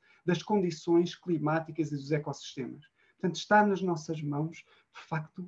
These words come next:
a continuidade, eh, dos nossos ecossistemas e, e da nossa própria subsistência enquanto seres humanos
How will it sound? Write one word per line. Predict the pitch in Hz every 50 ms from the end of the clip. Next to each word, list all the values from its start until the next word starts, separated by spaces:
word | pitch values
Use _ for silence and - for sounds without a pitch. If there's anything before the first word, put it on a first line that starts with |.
| 240 -
a | 185 165
continuidade, | 160 185 165 151 156 160 156 156 151 143 139 127 127 131 127 - _ _ _ _ _ _ -
eh, | 139 131 127 123 120 120
dos | 117 127 131 123 131
nossos | 139 139 139 - - -
ecossistemas | 147 151 - 131 - - - - 160 185 240 226 202
e, | 185 - -
e | - 226 214
da | 220 160
nossa | 143 143 156 156 - 156
própria | 151 135 143 143 - 151
subsistência | - - - - - - 156 - - 147 147 147 - 143
enquanto | 135 - 147 139 147 147
seres | - - - 139 123 123
humanos | 131 131 127 123 113 110 117 127